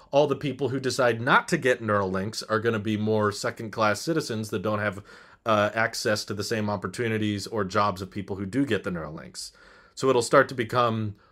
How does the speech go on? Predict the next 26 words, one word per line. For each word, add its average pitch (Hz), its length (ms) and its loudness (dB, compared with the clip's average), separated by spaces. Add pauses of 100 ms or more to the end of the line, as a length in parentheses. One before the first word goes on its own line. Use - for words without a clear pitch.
(100)
a - 60 -10
normal 135 360 4
thing 113 320 -2
that 120 100 0
it's 98 140 -6
like, 107 160 0
"Well, 110 280 4
everyone 117 280 2
in 107 80 -2
my 127 140 0
city 123 280 -2
does 117 300 0
it. 117 180 -2
It's 107 160 -4
proven 110 340 -4
to 107 60 -2
be 101 100 -2
safe. 113 440 0
It's 98 100 -6
proven 113 360 -2
to 107 60 -2
be 104 120 -2
reliable, 107 640 0
and 101 120 -6
it 92 100 -6
works." 135 580 0